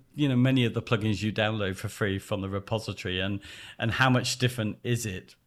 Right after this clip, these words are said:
from, you know, th-, there's lots of people who say, you know, "I hate the G P L, but I'm only ever going to buy lifetime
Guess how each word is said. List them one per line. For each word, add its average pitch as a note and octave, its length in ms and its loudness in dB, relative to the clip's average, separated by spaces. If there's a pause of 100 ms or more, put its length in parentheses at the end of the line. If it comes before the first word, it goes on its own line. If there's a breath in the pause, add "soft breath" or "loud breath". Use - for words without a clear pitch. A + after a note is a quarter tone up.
(140)
from, F2+ 680 -4 (280)
you F3 220 -6
know, C3 280 -2
th-, - 140 -16 (1040 loud breath)
there's F#3 240 2
lots G3 180 6
of C#3+ 80 2
people C#3 280 6
who B2 80 4
say, C3 240 6
you B2+ 120 4
know, A#2+ 200 4
"I G2+ 120 4
hate A#2+ 300 2
the A2 100 -4
G G#2+ 220 -4
P G#2 220 -2
L, F#2+ 280 2
but F2+ 200 -2
I'm G2+ 400 -2
only G#2+ 220 0
ever G#2 200 -2
going F#2+ 160 -6
to - 120 -14
buy G2 240 0
lifetime F#2+ 720 -4